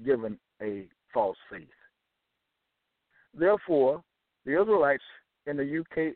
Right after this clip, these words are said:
and America are deceived. That which they say, uh,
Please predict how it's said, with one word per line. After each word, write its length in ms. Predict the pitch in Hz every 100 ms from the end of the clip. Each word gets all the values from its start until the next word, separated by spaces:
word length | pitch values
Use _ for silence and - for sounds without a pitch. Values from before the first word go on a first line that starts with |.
| -
and 420 | 240 294 156 120 _ _ _ _ _
America 600 | 127 127 123 120 - 143 175 _ _ _ _ _ _ _ -
are 140 | 131
deceived. 560 | 139 175 - 226 - - _ _ _ _ _ _ _ _ _ _ _ _ _ _ _ _ _ _ _ _ _ _ _ _ 107
That 200 | 151 175 - -
which 140 | 165 - 147
they 180 | 147 139 - -
say, 320 | 240 135 110 - _ _ _ _ _ _ _ _ _ _ _ _
uh, 500 | 135 131 127 123 120